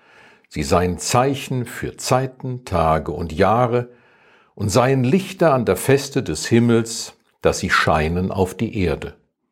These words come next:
Und es geschah so. Und Gott machte zwei große Lichter, ein großes Licht, das den Tag regiere, und ein kleines Licht, das die Nacht regiere,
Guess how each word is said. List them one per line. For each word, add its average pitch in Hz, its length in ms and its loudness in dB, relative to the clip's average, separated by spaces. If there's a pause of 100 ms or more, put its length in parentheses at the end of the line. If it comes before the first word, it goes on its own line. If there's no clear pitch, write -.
(200)
Und 69 220 -10
es - 160 -8
geschah 67 460 -2
so. - 300 -14 (1120)
Und - 120 -8
Gott 120 240 2
machte 117 360 0
zwei 113 460 2
große 104 460 2
Lichter, 131 560 -2 (340)
ein 76 160 -4
großes 104 560 0
Licht, 104 320 -4
das - 160 -6
den 71 240 -6
Tag 117 400 0
regiere, 117 680 -2 (760)
und 180 280 4
ein 139 200 4
kleines 90 600 2
Licht, - 500 -4
das - 220 -2
die - 100 2
Nacht - 480 0
regiere, 69 640 -2